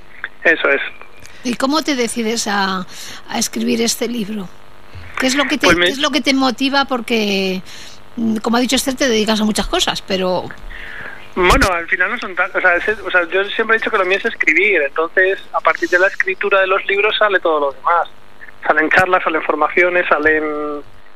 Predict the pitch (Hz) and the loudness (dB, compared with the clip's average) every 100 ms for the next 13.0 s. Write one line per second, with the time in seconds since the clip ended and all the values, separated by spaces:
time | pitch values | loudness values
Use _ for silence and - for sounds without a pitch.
0 | - 156 170 185 175 175 175 160 156 156 | 2 4 4 2 2 2 2 2 4 2
1 | 156 151 135 147 190 190 175 180 180 - | -2 -4 0 2 4 4 4 4 2 -4
2 | - - - - 160 170 156 175 196 196 | -14 -16 -16 -2 0 4 2 2 0 0
3 | 190 185 220 185 - 160 170 180 165 160 | 0 2 2 2 0 2 2 2 0 -2
4 | 233 - - 226 240 208 294 165 - 214 | -4 -8 -12 -6 -6 -6 -6 0 2 4
5 | 214 190 190 202 202 196 208 220 180 175 | 4 2 4 2 4 4 4 4 4 4
6 | 170 165 185 165 180 202 214 190 180 175 | 4 2 2 2 2 2 2 2 2 4
7 | 151 151 147 185 208 190 - - - - | 2 2 0 0 2 0 0 -10 -20 -20
8 | - - - 233 294 330 165 165 170 185 | -20 -14 -8 -8 -4 0 2 2 2 2
9 | 175 190 185 170 160 147 156 156 175 170 | 4 4 4 2 0 4 2 4 2 2
10 | 160 151 165 180 170 147 143 - - - | 0 2 2 4 4 2 -2 -8 -16 -16
11 | - - 147 151 156 202 208 196 226 220 | -8 0 4 4 4 2 0 -2 -2 0
12 | 175 180 170 - 170 175 175 185 208 | 2 2 2 -2 2 2 4 2 0